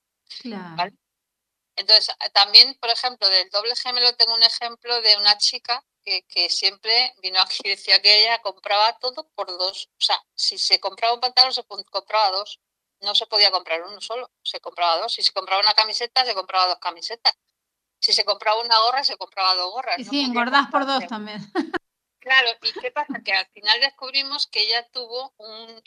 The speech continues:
Speaker 2: un gemelar en el vientre de mamá. Ella tuvo un, a una hermana en el vientre de mamá. Era su primer contacto con, con, con un ser vivo, en el, pero ese, ese gemelar se perdió.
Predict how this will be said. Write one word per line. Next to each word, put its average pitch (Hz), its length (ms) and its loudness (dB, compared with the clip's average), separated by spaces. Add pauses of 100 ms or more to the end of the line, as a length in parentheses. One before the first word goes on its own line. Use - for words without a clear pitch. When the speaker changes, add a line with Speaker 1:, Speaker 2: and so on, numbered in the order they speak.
Speaker 2:
un 214 180 -14
gemelar 208 600 4
en 180 200 0
el 175 100 -10
vientre 190 300 -6
de 202 100 -6
mamá. 226 420 -4 (120)
Ella 202 300 0
tuvo 226 360 -4
un, 202 220 -16
a 170 180 -6
una 208 260 0
hermana 190 560 -2 (1000)
en 190 180 0
el 175 120 -6
vientre 185 320 0
de 208 100 4
mamá. 190 400 6
Era 196 180 6
su - 220 4
primer 185 340 0 (180)
contacto 196 560 -2
con, 196 180 -4 (180)
con, 175 160 -10 (160)
con - 720 -20
un - 100 -16
ser 190 380 2 (120)
vivo, 190 280 -6
en 220 80 -8
el, 170 280 -6
pero 180 280 -4
ese, 214 480 4
ese 226 200 2
gemelar 214 380 4
se 233 160 2
perdió. 190 560 -6